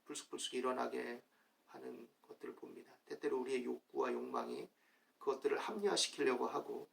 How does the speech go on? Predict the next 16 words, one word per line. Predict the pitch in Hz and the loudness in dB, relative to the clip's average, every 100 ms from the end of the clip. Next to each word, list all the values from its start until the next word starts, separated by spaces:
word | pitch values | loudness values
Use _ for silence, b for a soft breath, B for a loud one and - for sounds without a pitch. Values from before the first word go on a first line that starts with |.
| b b b _ | b b b _
또 | - 120 | -4 0
하나님 | 160 151 135 | 4 4 2
말씀을 | 120 120 139 123 | 0 0 -2 -4
붙잡고 | - - - 120 | -4 -10 -4 0
나아가는 | 120 120 120 | 0 0 -2
것을 | 113 113 120 117 - b _ | -4 -6 -6 -8 -10 b _
방해합니다. | - 110 120 127 120 120 - 113 _ b b b _ | -12 -10 -8 -8 -8 -10 -14 -18 _ b b b _
하나님, | 147 143 139 135 123 - _ _ - | -2 0 0 -4 -10 -20 _ _ -4
정욕과 | 143 147 143 143 | 0 0 2 2
죄악에 | 139 139 135 | 2 4 6
물든 | 123 131 135 131 131 - | 6 4 4 4 2 -8
우리들의 | 135 127 127 | -8 -6 -4
마음을 | 123 123 123 123 123 - | 2 2 2 -2 -6 -8
성령의 | - 143 131 123 | -6 -6 -6 -8
불로 | 123 117 | -10 -12
태워주시고 | - 156 - 123 - - 120 | -10 -8 -4 0 0 -2 -14